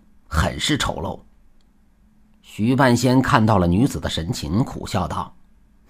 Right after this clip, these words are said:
：“哼，被吓着了吧？我这一生救了许多人，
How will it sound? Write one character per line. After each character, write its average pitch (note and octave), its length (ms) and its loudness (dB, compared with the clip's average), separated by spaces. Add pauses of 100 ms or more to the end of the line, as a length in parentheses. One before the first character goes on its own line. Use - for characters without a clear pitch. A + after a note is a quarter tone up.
(240)
：“哼， F#2 100 -10 (840)
被 E2 200 -4
吓 G#2 460 2
着 E2+ 160 -2
了 D2+ 100 -6
吧？ - 360 -8 (880)
我 F#2 180 -2
这 G2+ 120 0
一 B2 240 4
生 A#2+ 280 2
救 B2 280 2
了 D#2+ 120 -6
许 - 320 -12
多 A#2 240 0
人， C#2 300 -8